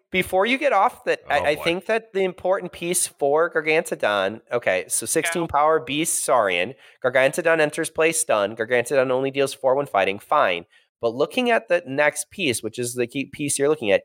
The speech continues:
Speaker 1: each Amber that would be stolen is captured by a creature controlled by the active player instead. This is a symmetrical piece. So do not go ahead and miss that. Now, typically you have Saurian, so you're not terribly worried.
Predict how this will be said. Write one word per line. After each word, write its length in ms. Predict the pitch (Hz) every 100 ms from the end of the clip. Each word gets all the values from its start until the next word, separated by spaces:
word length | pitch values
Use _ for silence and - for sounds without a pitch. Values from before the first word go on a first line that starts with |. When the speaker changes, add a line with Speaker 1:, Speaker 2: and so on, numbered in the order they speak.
| -
Speaker 1:
each 240 | 175 -
Amber 260 | 170 165 151
that 180 | 139 131
would 180 | 139 123
be 100 | 120
stolen 680 | - - 151 156 113 104
is 180 | 101 -
captured 600 | - - 143 - 160 131
by 160 | 113 123
a 120 | 120
creature 400 | 120 190 190 127
controlled 400 | - 113 120 123
by 100 | 123
the 120 | 117 -
active 360 | 95 101 - 113
player 200 | - 101
instead. 360 | 92 - 104 - _ - _ _
This 420 | 87 139 208 - -
is 220 | 151 165
a 120 | 135 135
symmetrical 720 | - 135 107 101 - 113 95
piece. 600 | - 110 98 - - - _ _ _ -
So 160 | -
do 320 | 92 95 110
not 420 | 123 131 139 143 127
go 100 | 127
ahead 160 | 135
and 100 | 123
miss 180 | 127 127
that. 140 | 98 92
Now, 100 | 101
typically 540 | - 120 120 - 120
you 140 | 117 113
have 120 | 107
Saurian, 680 | - 143 131 98 95 101
so 200 | 110 95
you're 160 | 92 95
not 300 | 101 95 -
terribly 420 | - 110 98 95
worried. 520 | 92 151 110 80 104